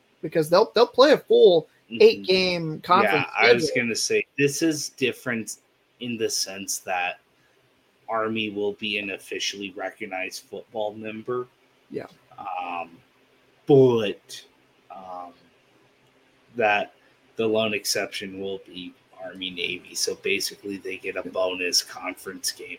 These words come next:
Speaker 2: every
Speaker 1: Yeah,
Speaker 2: year.
Speaker 1: so they'll play, they'll play nine conference games, only eight of them will count. But the, in theory, I mean, you
Speaker 2: Mm-hmm.
Speaker 1: think about it, they're only gonna have to schedule two games now because, I mean, you look at, they've got two-thirds of it's coming from the American. They've got Air
Speaker 2: Realistic-
Speaker 1: Force and Navy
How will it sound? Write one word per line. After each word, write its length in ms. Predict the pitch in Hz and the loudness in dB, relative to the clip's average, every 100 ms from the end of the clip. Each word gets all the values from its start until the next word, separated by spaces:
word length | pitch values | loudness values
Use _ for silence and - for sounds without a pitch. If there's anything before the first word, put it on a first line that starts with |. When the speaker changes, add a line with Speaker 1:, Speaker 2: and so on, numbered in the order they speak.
| 87 | -14
Speaker 2:
every 200 | 90 175 | -16 -4
Speaker 1:
Yeah, 100 | 160 | -4
Speaker 2:
year. 80 | 139 | -2
Speaker 1:
so 300 | 139 160 151 - - | 2 2 2 -6 -4
they'll 160 | 170 180 | 0 0
play, 280 | 180 196 - | 2 0 2
they'll 160 | 180 | 0
play 200 | 196 220 | 2 0
nine 400 | 170 160 175 214 | 2 2 2 2
conference 460 | 196 175 185 185 156 | 0 -2 -2 -4 -4
games, 240 | 165 160 | -4 -2
only 260 | 160 165 160 | -2 -2 -2
eight 200 | 170 185 | 2 2
of 120 | 170 | 2
them 140 | 160 151 | -2 -4
will 100 | 139 | -6
count. 320 | 175 175 151 | -4 -4 0
But 200 | 156 - | -2 2
the, 220 | 156 147 | 0 2
in 160 | 185 160 | -2 0
theory, 540 | 170 226 214 156 156 | 2 4 4 2 -2
I 40 | |
mean, 200 | 156 160 | -2 -4
you 80 | 156 | -4
Speaker 2:
Mm-hmm. 60 | 156 | 0
Speaker 1:
think 160 | 220 | 2
about 260 | 208 160 160 | 4 2 2
it, 160 | 156 - _ _ _ | 0 -2 _ _ _
they're 120 | 180 | 6
only 160 | 262 277 | 6 6
gonna 120 | 233 | 4
have 100 | 233 | 4
to 60 | 190 | 2
schedule 340 | - 254 220 | 4 4 2
two 220 | 156 220 | 0 -2
games 360 | 175 214 214 - | 0 0 -2 -6
now 200 | 139 - | -10 -8
because, 420 | 165 170 160 151 | -6 0 0 0
I 80 | - | -4
mean, 260 | 165 156 | -4 -2
you 120 | 156 170 | 0 0
look 180 | 185 | 2
at, 160 | 185 156 - _ _ | 2 2 -4 _ _
they've 160 | - 165 | 4 8
got 300 | 175 175 - | 8 6 0
two-thirds 480 | 214 220 214 214 202 | -4 6 8 8 6
of 80 | |
it's 160 | 202 196 | 0 0
coming 280 | - 202 208 | 0 0 2
from 300 | 202 202 202 | 0 0 0
the 220 | 202 202 | 0 0
American. 680 | 196 180 175 160 156 175 196 | 0 2 2 0 -4 -4 -6
They've 160 | - 156 | 0 2
got 160 | 170 156 | 2 6
Air 60 | |
Speaker 2:
Realistic- 380 | 143 156 156 180 | 8 10 10 10
Speaker 1:
Force 220 | 202 202 | 6 4
and 200 | - 196 | -2 -4
Navy 600 | 214 185 165 151 156 208 | -2 -2 -2 -4 -8 -8